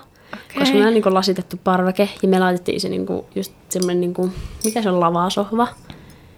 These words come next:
Speaker 1: Joo.
Speaker 2: Semmonen, missä on niinku ru-, trukkilavoja niinku kaksi päällekkäin, kolme,
Speaker 1: Joo.
Speaker 2: en muista. Ja sit siellä niinku semmoset hehkulamput, semmoset kivat valot.
Speaker 1: Oi.
Speaker 2: Ja mä muistan, mä niinku aina iltaisin tykkäsin istua siellä tai niinku hämärän tullessa ja
Speaker 1: No ihan
Speaker 2: juo
Speaker 1: varmasti.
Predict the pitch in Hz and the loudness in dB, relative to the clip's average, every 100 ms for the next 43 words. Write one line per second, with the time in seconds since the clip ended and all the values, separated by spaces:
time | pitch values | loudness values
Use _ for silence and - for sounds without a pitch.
0 | - - 294 240 247 - 190 185 180 196 | -10 2 4 4 2 -2 -2 0 -2 -2
1 | - - 202 208 190 - _ - - 185 | -6 -6 -8 -6 -6 -6 _ -6 -2 0
2 | 180 - - 214 214 220 214 220 214 220 | -2 -12 2 4 6 6 6 6 4 2
3 | 220 - 220 226 233 - 240 233 233 - | 0 0 2 2 0 0 2 4 0 -6
4 | - 285 254 233 190 185 196 - 220 196 | 0 4 4 4 0 2 0 0 2 2
5 | 196 196 185 175 170 175 175 190 - - | 2 0 0 0 0 -2 -4 -6 -12 -6
6 | 202 202 - 190 185 180 180 - 196 - | -2 -2 0 0 0 -2 -8 -8 -12 -12
7 | - - 190 190 190 190 190 - 277 302 | -12 -4 -2 2 2 4 2 2 4 6
8 | 311 311 320 320 - - - - 220 240 | 6 4 0 -2 -8 -20 -20 0 2 4
9 | 247 233 226 208 208 - 202 - 196 185 | 4 4 2 4 2 0 0 4 4 2
10 | 185 175 - 180 170 175 175 - 170 170 | 0 -4 -4 -6 -4 -4 -2 -2 -2 -4
11 | - 175 180 - - - - 180 180 180 | -6 -6 -6 -10 -16 -16 -8 -4 -2 -2
12 | 190 190 190 196 - 190 190 240 208 202 | -4 -4 -4 -4 -2 0 4 4 6 4
13 | 196 185 | 6 6